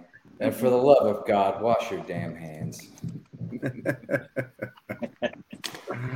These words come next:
Speaker 2: Is he the, is he the cell phone guy and fans get too close to, uh,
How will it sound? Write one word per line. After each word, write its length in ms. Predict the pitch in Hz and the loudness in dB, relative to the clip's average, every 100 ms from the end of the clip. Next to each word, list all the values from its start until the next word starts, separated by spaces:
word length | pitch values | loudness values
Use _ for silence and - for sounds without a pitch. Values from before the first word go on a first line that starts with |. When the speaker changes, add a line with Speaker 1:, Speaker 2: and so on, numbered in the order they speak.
| - - - - - - - | -6 -8 -8 -4 -4 -6 -6
Speaker 2:
Is 100 | - | 6
he 120 | 202 196 | 10 12
the, 240 | 185 - 165 | 10 8 8
is 120 | 160 | 10
he 100 | 226 | 12
the 120 | 190 | 10
cell 300 | - 202 208 | 12 10 12
phone 320 | 220 208 208 | 10 8 8
guy 380 | 208 202 208 202 | 6 6 6 4
and 340 | 196 160 143 - 170 - - | 2 -2 -6 -4 -2 0 2
fans 260 | 165 165 | 2 2
get 220 | 165 160 - | 0 -2 0
too 140 | 180 | 0
close 320 | 175 160 156 | 4 4 4
to, 260 | - 160 147 | 2 4 4
uh, 360 | 147 139 139 | 4 4 2